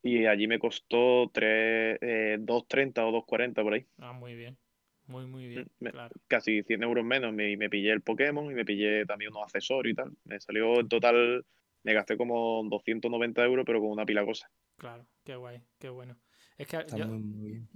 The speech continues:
Speaker 2: yo me pillé también con oferta con el, mm, o sea, me costó tres veinte, trescientos veinte,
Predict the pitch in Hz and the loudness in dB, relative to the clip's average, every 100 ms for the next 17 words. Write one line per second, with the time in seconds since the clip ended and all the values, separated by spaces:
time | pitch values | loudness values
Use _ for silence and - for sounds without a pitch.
0 | - 147 165 185 175 170 160 160 156 151 | -12 -10 -8 -8 -10 -10 -12 -12 -12 -12
1 | - 160 151 170 156 143 131 123 123 _ | -12 -12 -10 -12 -10 -10 -10 -10 -12 _
2 | _ _ 143 135 127 120 - 151 135 131 | _ _ -16 -14 -14 -18 -10 -8 -8 -10
3 | 131 120 156 147 143 156 175 170 175 233 | -14 -10 -10 -8 -10 -8 -12 -10 -14 -16
4 | - - - 139 147 143 151 156 | -16 -18 -16 -16 -14 -14 -14 -16